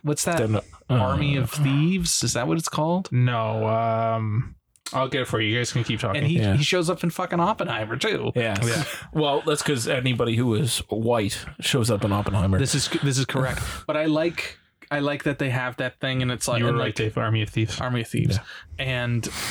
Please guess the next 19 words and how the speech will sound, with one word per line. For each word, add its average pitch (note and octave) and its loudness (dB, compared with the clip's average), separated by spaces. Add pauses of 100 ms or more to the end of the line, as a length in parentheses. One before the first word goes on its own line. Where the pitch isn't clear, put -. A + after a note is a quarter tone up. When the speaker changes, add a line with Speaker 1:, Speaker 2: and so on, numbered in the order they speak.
(120)
Speaker 1:
that C3+ 0
they're C3 2
using C3 2
video B2+ 0
game, A2+ 0 (160)
uh, G#2+ -2 (140)
iconography A#2 -2
and G#2+ 0
video B2+ -2
game, A2+ 0
um, G#2 0 (800)
facades, G#2+ -2
'cause, - -2
like, A2 -4 (120)
when B2 0
she B2 0
has, A#2 -2
like, A2+ -2
the G#2 2